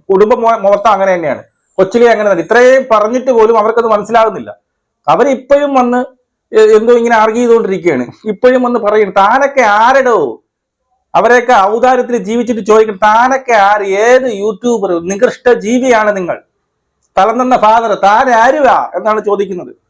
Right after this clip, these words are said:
വീട് വെച്ച് പത്തിരുപത് ലക്ഷം കൊടുത്ത് വീട് വെച്ച് കത്തിയ തനിക്ക് എന്ത് അവകാശമാണോ ഇത് പറയാനെന്നാ ചോദിക്കുന്നത്. ഈ പറയുന്ന ഇവർക്ക് എന്ത് അവകാശമാണ്? ഈ കൊണ കൊണ അടിക്കുന്ന നിനക്കൊക്കെ എന്ത് അവകാശമാണ്? നിന്നെക്കാട്ടി അവകാശം അവർക്കുണ്ടെന്ന് ഞാൻ പറയും.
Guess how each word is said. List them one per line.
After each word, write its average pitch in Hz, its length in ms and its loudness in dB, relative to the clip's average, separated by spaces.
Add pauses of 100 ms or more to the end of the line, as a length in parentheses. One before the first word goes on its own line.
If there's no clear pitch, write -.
(420)
വീട് 226 160 4
വെച്ച് 247 220 2
പത്തിരുപത് 240 440 0
ലക്ഷം 233 280 -2
കൊടുത്ത് 226 200 -2
വീട് 226 240 0
വെച്ച് 233 200 0
കത്തിയ 214 380 -2 (160)
തനിക്ക് 254 220 -2
എന്ത് 277 220 0
അവകാശമാണോ 254 640 0
ഇത് 220 100 0
പറയാനെന്നാ 214 460 0
ചോദിക്കുന്നത്. 170 520 -8 (840)
ഈ 247 140 2
പറയുന്ന 262 320 0
ഇവർക്ക് 285 320 0
എന്ത് 262 200 0
അവകാശമാണ്? 220 680 -2 (460)
ഈ 214 40 -4
കൊണ 220 240 0
കൊണ 254 200 0
അടിക്കുന്ന 233 500 -2
നിനക്കൊക്കെ 262 300 0
എന്ത് 240 300 0
അവകാശമാണ്? 208 640 0
നിന്നെക്കാട്ടി 269 420 0
അവകാശം 247 380 0
അവർക്കുണ്ടെന്ന് 226 440 -6
ഞാൻ 185 140 0
പറയും. 139 260 -10